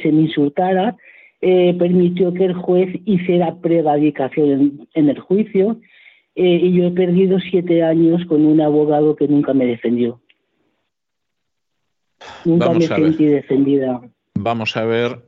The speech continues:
Speaker 2: vamos a ver si podemos desmenuzar esto, porque efectivamente lo que usted está contando es un horror, al que sigue otro horror y al que sigue otro horror peor. Eh, ¿por
Speaker 1: Mm.
Speaker 2: qué cree usted que su abogado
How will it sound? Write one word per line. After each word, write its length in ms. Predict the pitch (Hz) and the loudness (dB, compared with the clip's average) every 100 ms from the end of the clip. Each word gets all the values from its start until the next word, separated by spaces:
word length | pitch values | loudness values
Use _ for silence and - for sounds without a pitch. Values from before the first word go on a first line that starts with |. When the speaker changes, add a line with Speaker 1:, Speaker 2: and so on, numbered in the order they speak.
| - | -10
Speaker 2:
vamos 320 | 101 104 - | -4 -4 -2
a 20 | |
ver 120 | 110 | -4
si 100 | 110 | -4
podemos 460 | 90 92 95 104 98 | -4 -2 0 -2 -2
desmenuzar 680 | 101 90 92 90 87 101 98 | -4 -2 0 0 -2 -2 -2
esto, 380 | 107 - 120 120 | -2 -4 -4 -4
porque 220 | 92 90 | -6 -6
efectivamente 680 | - 87 - 101 107 104 113 | -6 -6 -2 -2 0 0 0
lo 120 | 101 | -2
que 60 | 90 | -2
usted 240 | - 104 | -4 -2
está 320 | 104 98 95 | -2 -2 -6
contando 720 | 90 98 90 98 98 98 107 - - - - - | -2 -2 -2 -2 -2 0 -2 -4 -14 -20 -20 -10
es 280 | - 92 - | -4 -2 -2
un 160 | 117 107 | 0 0
horror, 640 | 98 95 110 117 120 123 - | 0 0 0 2 0 -2 -8
al 160 | 82 82 | -6 -6
que 120 | 87 | -4
sigue 280 | - 104 110 | -4 -2 -2
otro 260 | 98 95 90 | -2 -2 -4
horror 480 | 95 104 110 113 - | -2 0 0 -2 -6
y 120 | - | -4
al 120 | 87 85 | -4 -2
que 120 | 85 | -4
sigue 240 | - 104 | 0 0
otro 240 | 104 - 85 | 0 -2 -4
horror 380 | 82 87 80 - | -2 -2 -4 -4
peor. 300 | 73 64 57 - - - - - - - | -4 -4 -8 -14 -16 -14 -12 -14 -12 -2
Eh, 420 | 110 113 123 123 - | 0 2 0 -4 -4
¿por 140 | 135 - | -2 -2
Speaker 1:
Mm. 40 | |
Speaker 2:
qué 180 | 151 143 | -2 -2
cree 180 | 147 135 | -2 0
usted 460 | 117 - 135 135 - | -2 -4 -4 -4 -4
que 100 | 101 | -6
su 220 | 92 - 98 | -4 -2 -2
abogado 680 | 98 101 120 120 117 120 | -2 -2 -2 0 -2 -4